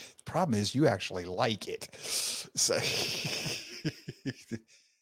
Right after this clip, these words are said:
no telling for you, no accounting for the taste of some people's children.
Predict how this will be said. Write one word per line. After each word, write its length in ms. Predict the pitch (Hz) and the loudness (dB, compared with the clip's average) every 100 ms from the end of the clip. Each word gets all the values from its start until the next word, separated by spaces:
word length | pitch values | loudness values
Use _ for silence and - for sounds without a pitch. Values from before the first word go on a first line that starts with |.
| _ 110 | _ 2
no 160 | 120 | 4
telling 460 | 110 - 104 101 92 | 4 2 2 2 0
for 120 | - | -4
you, 260 | 80 107 110 | 0 2 8
no 160 | 131 160 | 12 12
accounting 320 | - 127 113 | 12 8 8
for 100 | 113 | 2
the 80 | 104 | 0
taste 320 | - 104 - | 0 0 2
of 60 | 92 | 2
some 180 | - 98 | 0 0
people's 300 | 101 95 - | -4 -6 -6
children. 340 | - 92 92 | -4 -4 -4